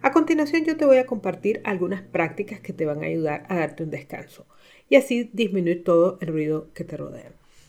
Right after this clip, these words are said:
Estas prácticas yo las he hecho en mi vida y realmente funcionan muy bien. Así que aquí te las comparto. La primera de ellas, crea una lista priorizada.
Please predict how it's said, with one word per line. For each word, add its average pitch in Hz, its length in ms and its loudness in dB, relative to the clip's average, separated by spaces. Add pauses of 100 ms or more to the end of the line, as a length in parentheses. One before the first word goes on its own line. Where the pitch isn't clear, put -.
(360)
Estas 311 260 0
prácticas - 680 -4
yo 190 100 4
las 190 220 0
he 170 160 2
hecho 170 240 -2
en 233 100 0
mi 175 140 0
vida 180 340 0
y 226 80 -4
realmente 277 400 0
funcionan 165 580 -8 (240)
muy 170 220 -2
bien. - 240 -16 (540)
Así 262 240 -6
que 285 200 2
aquí 196 260 -4
te 202 120 -6
las 165 140 -8
comparto. - 520 -20 (880)
La 254 380 2
primera 277 400 2
de 226 140 4
ellas, 160 480 -4 (580)
crea 294 460 6
una 226 200 -2
lista 208 440 -2
priorizada. 151 760 -8